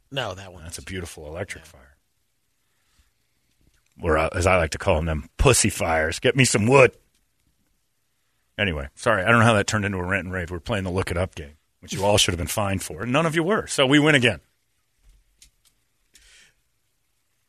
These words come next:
Speaker 2: Yeah, I'm, we're just not allowed at the station to say you should text and drive. I'm saying you shouldn't do it, but you're never gonna get in trouble for it unless you do something else and we're texting.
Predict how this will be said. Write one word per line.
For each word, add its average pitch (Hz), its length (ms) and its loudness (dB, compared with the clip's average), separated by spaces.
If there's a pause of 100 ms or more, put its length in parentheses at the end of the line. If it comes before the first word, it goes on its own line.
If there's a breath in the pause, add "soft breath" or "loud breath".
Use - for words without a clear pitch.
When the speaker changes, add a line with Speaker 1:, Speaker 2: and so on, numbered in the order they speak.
(680)
Speaker 2:
Yeah, - 200 -6
I'm, 143 140 2
we're 175 140 6
just 170 140 0
not 123 140 2
allowed 110 300 2
at 90 100 -10
the - 60 -16
station 107 420 0
to 80 60 -14
say 82 200 -6
you 76 60 -6
should - 180 -10
text - 300 -16
and 71 100 -20
drive. 73 320 -20 (120)
I'm 127 180 -8
saying 131 280 0
you 87 60 -4
shouldn't 101 400 0
do 90 180 -4
it, 58 120 -14 (640)
but 101 140 -8
you're 95 100 -4
never 85 300 -4
gonna 67 180 -16
get 69 160 -20
in - 60 -20
trouble 65 300 -18
for - 180 -20
it - 360 -20 (280)
unless 101 300 0
you 117 60 -4
do 107 100 -4
something 101 360 -6
else 78 200 -16 (180)
and 110 400 0
we're 78 200 -10
texting. - 440 -20